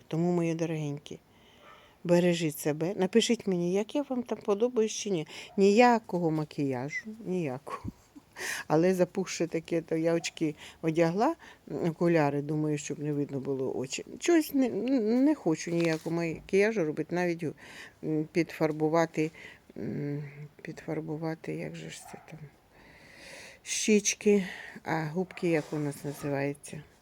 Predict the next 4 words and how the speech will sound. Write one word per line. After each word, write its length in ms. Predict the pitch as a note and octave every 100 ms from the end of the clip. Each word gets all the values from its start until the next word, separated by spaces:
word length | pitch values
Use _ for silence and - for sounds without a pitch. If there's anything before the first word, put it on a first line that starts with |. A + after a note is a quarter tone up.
| -
Ну, 180 | B3+ -
підфарбувати, 1300 | - - - D#3+ D#3 - E3 - E3 E3+ F3+ - F3+ - - - - _ _ _ _ - - - _ _ - _ - - - -
ну, 100 | G#3+ - - - -
підфарбуватись 960 | G#3+ - F#3 E3+ E3 A3 C#4 D#3+ -